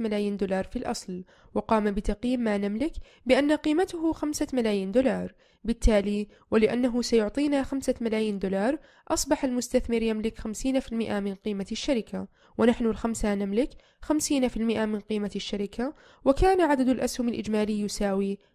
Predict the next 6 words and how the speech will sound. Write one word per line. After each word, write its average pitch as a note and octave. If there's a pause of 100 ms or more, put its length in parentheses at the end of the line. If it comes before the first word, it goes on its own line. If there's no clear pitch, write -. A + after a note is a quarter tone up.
مليوني G#3
سهم. F#3+ (300)
من E4+
ثم A#3 (320)
أنفقنا E4+
أربعة C#4+